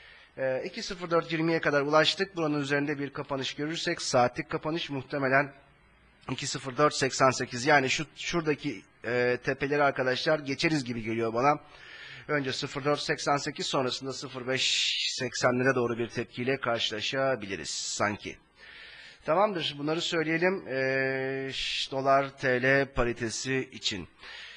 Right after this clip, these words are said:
Yani yön yukarı olmaya devam ediyor hala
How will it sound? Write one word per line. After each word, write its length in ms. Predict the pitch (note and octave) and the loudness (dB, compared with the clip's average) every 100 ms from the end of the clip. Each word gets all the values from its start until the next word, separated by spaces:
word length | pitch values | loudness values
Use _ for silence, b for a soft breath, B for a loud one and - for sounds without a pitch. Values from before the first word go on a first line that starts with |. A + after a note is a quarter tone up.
| B | B
Yani 300 | F3 E3+ C#3+ | 4 6 6
yön 260 | E3 F3 F3 | 4 4 2
yukarı 300 | E3 F3 E3+ | -4 0 2
olmaya 300 | D#3+ D#3 D#3+ | 2 2 0
devam 320 | D3+ D#3 D#3+ | 2 2 2
ediyor 360 | D3+ B2 B2+ A#2 - | -2 -4 -6 -6 -2
hala 520 | D#3 D3+ D#3 D#3+ D#3+ | 0 4 4 4 0